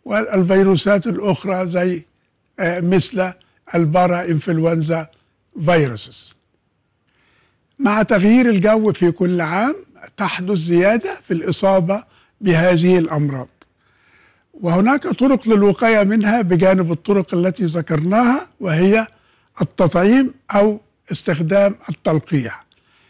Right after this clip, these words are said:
من أهم هذه الفيروسات كما ذكرنا هي فيروس الإنفلونزا، وتوفر التطعيم ضد هذا الفيروس ابتداء من شهر أكتوبر.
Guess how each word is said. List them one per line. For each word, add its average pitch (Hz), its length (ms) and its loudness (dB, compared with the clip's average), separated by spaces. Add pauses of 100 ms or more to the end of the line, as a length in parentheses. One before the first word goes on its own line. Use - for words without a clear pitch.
(200)
من 185 160 0
أهم 247 380 2
هذه 208 320 4
الفيروسات 180 680 2
كما 170 240 0
ذكرنا 214 680 -2
هي 208 320 2 (360)
فيروس 180 520 2
الإنفلونزا، 151 920 -4 (840)
وتوفر 226 800 0 (100)
التطعيم 180 760 0
ضد 170 280 2
هذا 185 420 2
الفيروس 170 680 0 (460)
ابتداء 196 600 0
من 170 260 -2
شهر 208 500 -2
أكتوبر. 147 540 0